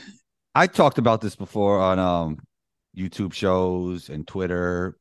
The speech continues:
and I want to ask you, do you feel like every organization would have went this way with Jokic? Obviously, a great talent. I praise him just as much as anybody. I thought he should have won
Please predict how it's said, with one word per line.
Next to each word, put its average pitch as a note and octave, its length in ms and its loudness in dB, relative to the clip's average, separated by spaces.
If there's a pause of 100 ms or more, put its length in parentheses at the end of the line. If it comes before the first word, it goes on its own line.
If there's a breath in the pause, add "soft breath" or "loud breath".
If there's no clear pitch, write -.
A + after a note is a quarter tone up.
and F#2+ 240 0
I G#2 60 2
want C#3 200 2
to C#3+ 80 -2
ask A#2+ 360 -2
you, A#2+ 320 0
do G2+ 120 -6
you D#3 160 -6
feel F#3 320 -4
like D3 240 -2
every A#2 240 -4
organization A#2+ 920 -4 (340 soft breath)
would A2+ 140 -2
have G#2 140 -2
went G#2+ 340 -4
this A#2+ 240 -6
way A#2 280 -2
with A2 260 -6
Jokic? A2+ 540 -6 (120)
Obviously, G#2+ 720 -4 (280)
a G#2 60 -6
great G#2+ 260 -2
talent. G#2+ 460 -2
I A#2 140 -2
praise A2+ 340 -6
him G2+ 140 -6
just G2+ 220 -6
as F#2+ 60 -12
much G2 200 -6
as F2+ 80 -8
anybody. G2 500 -6
I G#2 80 -4
thought A2 220 -4
he G2 80 -10
should G#2+ 140 -10
have F#2 80 -8
won F#2+ 300 -4